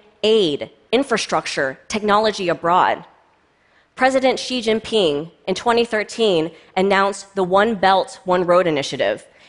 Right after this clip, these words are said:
a massive one trillion U S dollar infrastructure investment project in more than sixty other countries. And historically, when we've seen that China has made these infrastructure investments abroad,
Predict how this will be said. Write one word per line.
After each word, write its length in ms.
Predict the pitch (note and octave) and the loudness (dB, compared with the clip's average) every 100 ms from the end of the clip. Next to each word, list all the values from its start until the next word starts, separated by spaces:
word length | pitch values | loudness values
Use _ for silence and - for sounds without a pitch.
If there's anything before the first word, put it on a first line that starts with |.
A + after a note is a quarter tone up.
| - | -2
a 120 | G#3+ | 0
massive 760 | A#3 C4+ D4 D4 - E3 D3+ F3 | 2 2 2 0 0 -2 -2 -2
one 220 | G3+ B3+ | 0 0
trillion 600 | C#4 - A#3+ B3 A#3 A3+ | -2 -2 0 2 0 -2
U 180 | F#3 G#3 | -2 0
S 180 | G#3+ - | 0 0
dollar 520 | F#3 E3+ F#3 F#3+ G3 - - - | 2 4 4 2 -2 -8 -8 -2
infrastructure 600 | A#3 A#3+ - A3 G#3+ G#3 | 0 0 -2 -4 -2 -4
investment 500 | F#3+ F#3 F#3 F#3 - | 0 0 0 -4 -4
project 400 | E3+ D3 D3+ - | -2 0 -2 -4
in 60 | F#3 | -2
more 180 | G#3+ A#3 | 0 0
than 140 | G#3 | -2
sixty 480 | - G#3+ - A#3 G#3 | -2 -6 -4 -6 0
other 180 | F3 E3 | 0 0
countries. 720 | - E3+ - A#2+ G2 - - _ _ _ _ _ A#3+ | -2 -6 -4 -8 -10 -14 -20 _ _ _ _ _ 0
And 160 | B3+ | 2
historically, 680 | B3+ - F#4+ F#4+ D4+ G#3 G3+ | 0 -4 0 0 2 0 2
when 160 | G3+ | 0
we've 240 | G#3 G#3 - E4+ | 0 -4 -4 -2
seen 400 | D4 A3+ A3 A3 - _ _ | 2 2 0 -4 -16 _ _
that 240 | - A3 - | 0 0 2
China 200 | C4+ C4+ | 0 0
has 180 | A#3 G#3+ | -2 -2
made 240 | A#3 C4 | -2 0
these 160 | A3 G3+ | -2 -4
infrastructure 560 | G#3 G#3+ - G#3 G3+ | -2 -2 -2 -4 -2
investments 480 | G3 F#3+ F3+ G3 F3+ | -2 0 -2 -2 -6
abroad, 640 | E3 - D#4 C4 G#3 G3 | -8 -6 2 4 4 0